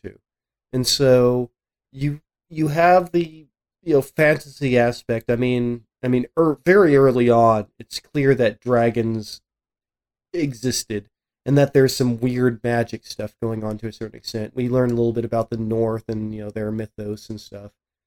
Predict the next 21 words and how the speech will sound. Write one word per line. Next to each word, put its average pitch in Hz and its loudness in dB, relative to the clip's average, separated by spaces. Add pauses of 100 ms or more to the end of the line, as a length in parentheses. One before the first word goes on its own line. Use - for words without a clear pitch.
(400)
First 247 4
season 220 2
doesn't 208 4
really 190 6
go 175 6
too 175 0
much 156 2
into 175 4
that, 170 2
and 131 2
that's 127 2
a 123 -2
good 120 -4
thing. 143 -2 (580)
And, 131 2 (840)
but 156 4
yeah, 156 6
we 127 4
don't 165 2
really 156 -2
get, 135 0